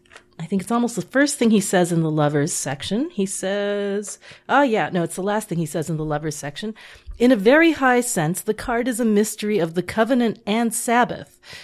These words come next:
So there's this idea of the Sabbath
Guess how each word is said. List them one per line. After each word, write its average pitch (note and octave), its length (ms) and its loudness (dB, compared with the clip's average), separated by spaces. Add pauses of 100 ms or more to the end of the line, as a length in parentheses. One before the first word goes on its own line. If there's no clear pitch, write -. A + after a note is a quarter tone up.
(140)
So G#3 460 2
there's F#3+ 440 -2
this F#3+ 520 -4
idea G3+ 580 2
of - 140 -2
the F3+ 80 -6
Sabbath F#3+ 640 -2